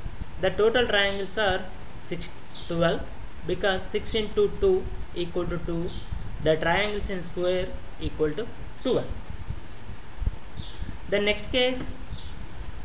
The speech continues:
the lines are eight, eight into two, sixteen, the triangles in square is sixteen. I will change the pattern. So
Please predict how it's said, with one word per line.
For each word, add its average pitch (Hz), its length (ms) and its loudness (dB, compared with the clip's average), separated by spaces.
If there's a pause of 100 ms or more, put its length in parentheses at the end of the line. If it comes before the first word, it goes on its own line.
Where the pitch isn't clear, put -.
(240)
the 190 120 6
lines 247 400 4
are 240 300 2 (380)
eight, 185 280 4 (460)
eight 214 260 4
into 226 300 2 (100)
two, 202 240 6 (380)
sixteen, 196 460 -2 (280)
the 147 120 2
triangles 190 560 0
in 185 120 -2
square 180 400 2 (300)
is 175 280 0 (920)
sixteen. - 560 -2 (1600)
I 190 80 0
will 214 120 2
change 247 320 4
the 370 80 2
pattern. 196 600 0 (1700)
So 180 320 0